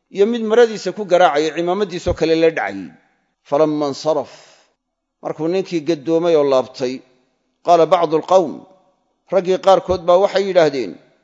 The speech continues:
"Akhzaaka Allah, Ilaahay ha ku dullay." Qaala wuxuu yidhi nabigu calayhi salaatu wasalaam,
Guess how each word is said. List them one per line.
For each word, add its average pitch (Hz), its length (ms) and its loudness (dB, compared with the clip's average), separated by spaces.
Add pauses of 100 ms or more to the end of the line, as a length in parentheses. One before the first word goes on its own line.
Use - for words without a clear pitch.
"Akhzaaka 156 680 0
Allah, 147 420 -2 (640)
Ilaahay 190 220 2
ha 165 60 0
ku 151 120 -12
dullay." 131 400 -8 (680)
Qaala 175 260 6
wuxuu 160 220 -2
yidhi 160 100 -2
nabigu 156 300 -2
calayhi 139 240 -2
salaatu 131 400 -6
wasalaam, 117 480 -6